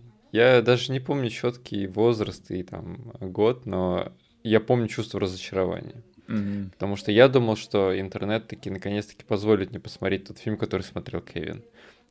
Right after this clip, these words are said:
Speaker 1: И, возможно, в теории когда-нибудь кого-нибудь пранкануть или что-нибудь
Speaker 2: <laughs>
Speaker 1: похожее устроить.
Speaker 2: Мгм.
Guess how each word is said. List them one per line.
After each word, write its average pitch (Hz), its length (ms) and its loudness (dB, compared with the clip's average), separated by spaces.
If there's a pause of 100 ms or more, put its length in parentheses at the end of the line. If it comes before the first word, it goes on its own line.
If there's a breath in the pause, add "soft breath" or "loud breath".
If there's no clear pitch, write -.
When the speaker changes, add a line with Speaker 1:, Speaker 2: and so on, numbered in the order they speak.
Speaker 1:
И, 101 380 2 (260)
возможно, 147 680 4
в 131 80 -4
теории 120 480 6
когда-нибудь 98 800 2 (240)
кого-нибудь 104 600 2
пранкануть 107 720 0
или 92 120 -2
что-нибудь - 340 0
Speaker 2:
<laughs> - 20 0
Speaker 1:
похожее 92 440 -2
устроить. - 560 -8 (120)
Speaker 2:
Мгм. 104 440 -8